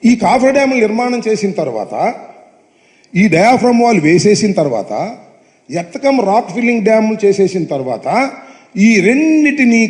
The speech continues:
కూడా రిమూవ్ చేసేస్తారు. ఇది కండిషన్, తాత్కాలికమైన కాఫర్ డ్యాములు. గురువుగారు చేసింది ఏంటంటే అప్పుడు మన నారా చంద్రబాబు నాయుడు గారు ఈ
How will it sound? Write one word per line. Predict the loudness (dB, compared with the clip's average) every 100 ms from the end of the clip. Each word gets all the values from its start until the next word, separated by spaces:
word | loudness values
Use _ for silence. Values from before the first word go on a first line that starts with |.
| 2
కూడా | 2 2 2 2
రిమూవ్ | 2 2 0
చేసేస్తారు. | -4 -8 -12 -16 -20 -20 _ _ _ _ _ _ _ _ _ _ _ -8 -2
ఇది | -2 -2
కండిషన్, | -6 -8 -12 -14 -18 -20 _ _ _ _ _
తాత్కాలికమైన | -2 -2 -4 -2 0 2 0 -2 -4 -6 -6 -8 -12 -20 _ _ _ -4
కాఫర్ | -2 -2 -8 -8
డ్యాములు. | -10 -14 -20 -20 -20 _ _ _ _ _ _ _ _ _ _ -6
గురువుగారు | 0 2 2 2 2
చేసింది | 0 0 0
ఏంటంటే | 0 0 0 -2
అప్పుడు | -2 -2
మన | 0 0 0 -2 -2
నారా | 0 0 -2
చంద్రబాబు | -4 -4 -4 -4
నాయుడు | -6 -4 -4
గారు | -4 -6 -12 -20 _ _ _ _ _ _ _ _ _ _ _ _ _ -6
ఈ | -2